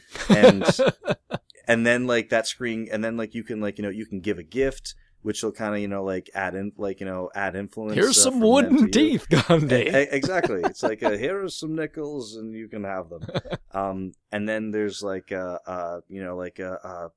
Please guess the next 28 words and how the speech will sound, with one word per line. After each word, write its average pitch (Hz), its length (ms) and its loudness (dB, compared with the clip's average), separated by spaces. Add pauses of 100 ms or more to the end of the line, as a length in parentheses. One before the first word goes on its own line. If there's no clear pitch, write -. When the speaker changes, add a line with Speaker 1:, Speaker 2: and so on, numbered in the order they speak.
(200)
Speaker 1:
uh, 101 80 -4
"Let's 113 180 -4
do 139 140 -2
a 117 40 -4
trade," 123 440 -4
and, 98 80 -10
like, 95 180 -14
you 107 80 -12
can 107 140 -6
give 98 180 -8
them, 101 100 -10
like, 98 140 -10
a 98 60 -8
whole 107 120 -4
bunch 104 200 -10
of 92 60 -16
grain 101 360 -8
for, 101 220 -10
like, 95 240 -6
a - 80 -12
whole 98 160 -8
bunch 92 260 -10
of, 95 180 -12
like, 95 240 -10
you 90 60 -14
know, 90 340 -10
like, 87 220 -16
uh, 87 280 -16